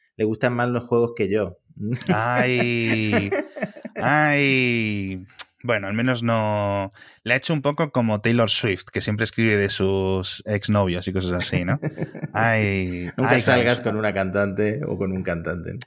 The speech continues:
Speaker 2: Si es que eso ya lo sé yo, eso ya lo sé yo. En fin, majos, muchísimas gracias por estar con nosotros todos estos episodios de Elon. Creo que hacemos un podcast bastante divertido basado en este señor tan estrafalario y espero que os haya gustado. Nos vemos en el próximo episodio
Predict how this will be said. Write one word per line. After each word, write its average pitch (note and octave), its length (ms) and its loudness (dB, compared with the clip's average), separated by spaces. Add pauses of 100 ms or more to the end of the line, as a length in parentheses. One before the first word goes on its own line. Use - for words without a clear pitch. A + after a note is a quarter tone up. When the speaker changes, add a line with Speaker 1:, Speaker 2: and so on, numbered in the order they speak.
(160)
Speaker 2:
Si - 180 -2
es G2 80 -2
que F#2+ 340 -2
eso G#2+ 160 0
ya B2 60 4
lo A2+ 100 2
sé G2 220 -2
yo, F#2+ 180 -4 (160)
eso C3 240 2
ya A#2 120 4
lo G2+ 80 -2
sé F2+ 140 -4
yo. F2+ 160 -4 (360)
En D#3+ 160 4
fin, D#3 280 0 (280)
majos, B2+ 540 -2
muchísimas D#3+ 560 2
gracias E3 280 0
por D3 120 2
estar C#3 180 2
con C#3 140 -2
nosotros B2+ 420 -2
todos B2 300 0
estos A#2 220 0
episodios A2 440 0
de A#2+ 100 2
Elon. C#3 200 2
Creo A#2 180 0
que A#2+ 100 0
hacemos A2+ 440 0
un G#2 60 -4
podcast G#2 280 -2
bastante G2+ 320 0
divertido G#2 600 2 (340)
basado A2 260 2
en G#2+ 60 2
este G#2+ 180 0
señor G#2+ 300 2
tan G#2 100 2
estrafalario A2+ 840 0
y B2+ 720 4
espero - 280 0
que B2+ 80 0
os - 80 -2
haya A2 120 4
gustado. B2 500 0 (220)
Nos G#2+ 180 -2
vemos C#3+ 420 0
en A2 140 0
el G2+ 100 0
próximo A2 320 -2
episodio B2+ 480 0